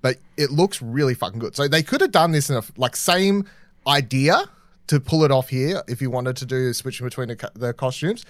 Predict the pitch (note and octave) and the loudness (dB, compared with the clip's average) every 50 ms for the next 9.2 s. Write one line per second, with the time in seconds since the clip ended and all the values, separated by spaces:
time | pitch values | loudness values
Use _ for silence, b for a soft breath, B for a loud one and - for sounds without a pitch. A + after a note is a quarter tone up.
0 | B B B B B - C#3 D#3 E3+ F3+ D3 - F3+ E3 D#3 D3+ C#3+ C3+ - - | B B B B B -4 -2 -2 -2 -2 0 0 2 2 4 4 2 2 0 0
1 | D#3+ F3 F#3+ A3 - D#4+ E4 F4 F4 E4+ G#3+ - A3 G#3 G3 F#3+ E3+ D#3+ D#3+ D3 | 0 0 2 2 0 2 2 0 0 0 0 0 2 4 6 6 6 6 6 4
2 | - - - D#3 D3+ C#3+ C3 A2+ A2+ B2+ D3 F3 F#3+ F3+ C#3 - C#3 A#2+ B2 B2+ | 0 -2 0 2 2 2 2 0 2 2 4 4 4 2 0 -2 -2 -2 -2 -2
3 | B2 A#2+ A2+ B B B B B B - C3 C3 B2 C#3 G#2+ A2+ B2+ B2 C3 C3 | -2 -2 -2 B B B B B B -4 -2 0 0 -2 -2 -2 -2 -2 -2 -2
4 | D3+ - - D3+ D3+ C#3 - D3 C3+ B2+ B2+ - - - C3 B2+ B2+ - - - | -2 -4 -6 -6 -4 -2 -2 -2 -2 -2 -6 -10 -8 -8 -6 -6 -6 -4 -2 -2
5 | C#3 A2+ - - A2 G2+ G#2 A2+ G2 G2+ - - A#2+ A2+ - D3 F3+ A3+ B3 B | -2 -2 -4 -4 -6 -6 -6 -8 -10 -8 -4 -4 -4 -4 -2 -4 -4 -4 -6 B
6 | B B B B - A#2 A#2 B2 B2+ B2+ C3 D3 C3+ - D3 B2 - - A#2+ A#2+ | B B B B -6 -2 0 2 2 2 2 0 -2 -2 -4 -4 -2 -2 -2 -2
7 | - - - _ _ - A#2+ A#2+ A#2+ A#2+ A#2+ A#2+ B2 A#2+ G#2 - B2 A#2 A2+ A2+ | -2 -6 -14 _ _ -8 -6 -4 -4 -2 -2 -2 -4 -4 -4 -4 -4 -2 -2 -4
8 | G#2+ G#2+ - A#2+ A#2 G#2+ F#2 F2 - - - C#3+ B2+ G2 - - - - - A#2+ | -4 -6 -6 -6 -6 -6 -6 -8 -8 -2 -2 -2 -2 -2 -6 -8 -8 -6 -6 -6
9 | A2+ - - | -6 -6 -10